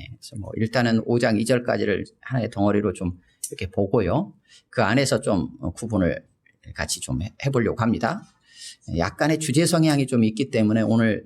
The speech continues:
다 다루기는, 다 나누기는 좀 어려울 것 같습니다. 아,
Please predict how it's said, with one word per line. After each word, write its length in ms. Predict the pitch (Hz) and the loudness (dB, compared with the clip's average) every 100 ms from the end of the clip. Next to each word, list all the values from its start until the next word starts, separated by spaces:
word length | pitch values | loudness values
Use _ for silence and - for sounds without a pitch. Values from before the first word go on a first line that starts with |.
| - | -8
다 280 | - 110 104 | -2 0 0
다루기는, 580 | - 87 90 87 95 104 - _ _ | -4 -6 -2 0 0 -2 -10 _ _
다 160 | - 98 | -2 0
나누기는 480 | 82 101 101 98 92 | 2 0 0 0 0
좀 160 | 101 | -2
어려울 300 | 82 85 95 | -4 -2 -2
것 100 | 92 | -4
같습니다. 640 | 92 - - 104 139 - - _ _ _ _ - - - - - | -8 -6 -8 -4 -4 -6 -10 _ _ _ _ -20 -18 -14 -14 -12
아, 320 | - - 82 | -10 -8 -8